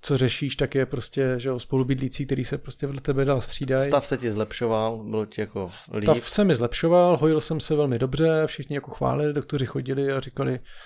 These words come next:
Speaker 1: jako, že je vidět, že jsem mladej,
Speaker 2: Mhm.
Speaker 1: takže to tělo se s tím pere jako dobře, že většinou, že jo, to dostávají asi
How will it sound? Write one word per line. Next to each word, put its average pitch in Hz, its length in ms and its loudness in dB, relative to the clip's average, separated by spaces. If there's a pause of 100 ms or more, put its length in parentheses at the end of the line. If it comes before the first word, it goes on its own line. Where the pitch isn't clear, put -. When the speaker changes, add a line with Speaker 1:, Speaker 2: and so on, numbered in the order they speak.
(500)
Speaker 1:
jako, 135 200 -4
že 123 100 2
je 123 60 4
vidět, 131 220 2
že 131 80 0
jsem 117 180 -2
mladej, 143 520 0
Speaker 2:
Mhm. 135 200 -2 (460)
Speaker 1:
takže 120 240 -4
to - 120 -4
tělo 135 260 0
se - 120 -4
s - 40 -6
tím 135 180 -2
pere 131 220 2
jako 123 200 -2
dobře, 135 480 2
že 127 120 -2
většinou, 131 500 0
že 120 100 -2
jo, 123 120 0
to - 140 -10
dostávají 131 400 0
asi - 360 -8